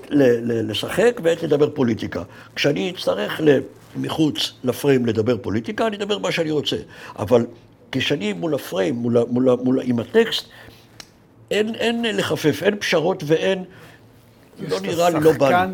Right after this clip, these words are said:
Speaker 2: ויש את המקצוע, וזהו.
Speaker 1: המקצוע גבר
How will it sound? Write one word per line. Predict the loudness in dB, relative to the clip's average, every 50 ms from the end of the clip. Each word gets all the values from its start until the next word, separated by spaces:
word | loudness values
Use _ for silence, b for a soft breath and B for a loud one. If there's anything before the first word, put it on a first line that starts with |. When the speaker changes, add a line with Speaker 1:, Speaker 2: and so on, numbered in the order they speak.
| -6 -8
Speaker 2:
ויש | -8 -8 -8 -10
את | -10 -8
המקצוע, | -8 -6 -6 -8 -10 -8 -8 -8 -6 -6 -8 -8 -8 -10 -10
וזהו. | -10 -8 -8 -6 -4 -4 -4 -4 -6 -8 -4 -2
Speaker 1:
המקצוע | 0 0 0 -2 -2 0 2 2 4
גבר | 4 4 2 0 2 4 4 6 6 6 2 0